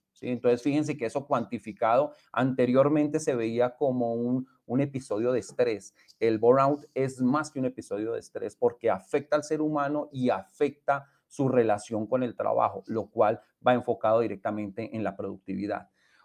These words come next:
Otro tema fundamental es el impacto en la moral y en la organi-, eh, y en, y en la cultura organizacional, ¿sí? En la medida que vamos teniendo organizaciones profundamente estresadas,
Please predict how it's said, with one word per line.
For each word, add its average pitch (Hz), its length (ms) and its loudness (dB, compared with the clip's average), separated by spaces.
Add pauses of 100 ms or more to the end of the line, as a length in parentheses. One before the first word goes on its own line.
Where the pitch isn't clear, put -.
(100)
Otro 185 320 8
tema 175 300 4
fundamental 127 720 2
es 156 100 0
el 147 120 2
impacto 135 540 2
en 151 80 0
la 139 80 4
moral 113 320 0
y 123 60 0
en 127 80 0
la 135 80 2
organi-, 117 260 -4
eh, 110 200 -6
y 117 100 -4
en, 113 140 -6
y 117 80 -4
en 110 80 -4
la 104 120 -2
cultura 110 360 -2
organizacional, 110 880 -8 (100)
¿sí? 131 340 -6 (220)
En 123 80 0
la 127 80 6
medida 127 340 4
que 175 60 0
vamos 139 280 0
teniendo 123 340 -2
organizaciones 123 800 -4
profundamente 123 720 -6
estresadas, 98 760 -10